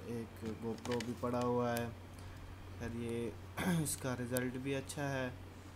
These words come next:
और ये मैंने <clears throat> पता नहीं कितने में लिया था लेकिन ये भी मेरा ही है। तो ये GoPro जो है, <clears throat> एक ये GoPro है मेरा,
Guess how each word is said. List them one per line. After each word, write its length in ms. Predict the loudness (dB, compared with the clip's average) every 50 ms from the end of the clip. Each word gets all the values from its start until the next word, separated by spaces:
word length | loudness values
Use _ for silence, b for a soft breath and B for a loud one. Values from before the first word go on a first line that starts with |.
| -12 -12 -12 -12 -12 -10 -6
और 160 | -6 -4 -2 -2
ये 220 | 0 0 0 0
मैंने 520 | -2 -2 -2 -2 -2 -2 -2 -2 -2 -2 -4 -6 -10 -14 -12 -6 -4
<clears throat> 1500 | 0 2 2 2 2 2 2 0 0 -2 -2 -6 -10 -12 -14 -14 -14 -12 -10 -10 -8 -8 -8 -8 -8 -8 -8 -8 -6 -6
पता 240 | -4 -4 -2 -2 0
नहीं 160 | 0 -2 -2
कितने 340 | -2 -2 -2 -2 -2 0 0
में 180 | 0 0 0 0
लिया 220 | 0 2 2 0 0
था 240 | -2 -2 -2 -2 0
लेकिन 380 | 0 -2 -2 -4 -4 -4 -2
ये 160 | -2 -2 -2
भी 340 | -2 -2 -2 -2 -2 -4 -6 -6 -8 -8 -4 -2
मेरा 240 | 0 0 2 2
ही 220 | 2 0 0 -2 -4 -4
है। 180 | -4 -4 -4 -4 -6 -8 -12 -12 b b b b b b b b b b b b b -10 -8 -4
तो 320 | -4 -2 -2 0 -2 -2 -4 -6 -8 -10 -12 -12 -12 -12 -10 -10 -10 -10 -10 -10 -10 -10 -10 -10 -8 -8
ये 480 | -6 -4 -2 0 0 2 2 2 2 0 2 2
GoPro 380 | 0 0 0 2 2 2 2
जो 160 | 2 2 2
है, 180 | 2 2 2 0 0 -2 -6 -10 -10 -12 -10 -6 -2
<clears throat> 420 | 0 0 2 0 0 -2 0 0 0
एक 320 | 0 0 -2 -4 -4 -2
ये 100 | -2 0 2 2
GoPro 420 | 2 2 2 4 8 10 12 12
है 120 | 12 10 10
मेरा, 300 | 6 6 6 8 8